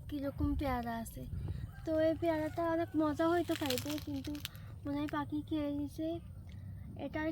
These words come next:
খাওয়া যাবে না। থাক, ওই যেহেতু খাইছে ওই খাক, পাখিদের তো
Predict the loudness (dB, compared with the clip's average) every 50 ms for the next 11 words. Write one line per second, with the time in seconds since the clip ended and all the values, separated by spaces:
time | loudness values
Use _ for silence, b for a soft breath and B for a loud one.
0 | -2 0 0 0 0 0 -2 -4 -4 -4 -4 -2 -2 -2 -2 -2 -4 -4 -4 -4
1 | -6 -4 -2 -2 -2 -2 -4 -6 -8 -8 -4 -2 0 0 0 0 0 0 0 0
2 | 0 0 0 0 0 0 -2 -2 -2 -4 -4 -4 -6 -6 -6 -8 -8 B B B
3 | B B -4 -2 0 0 0 0 0 -2 -2 -2 0 -2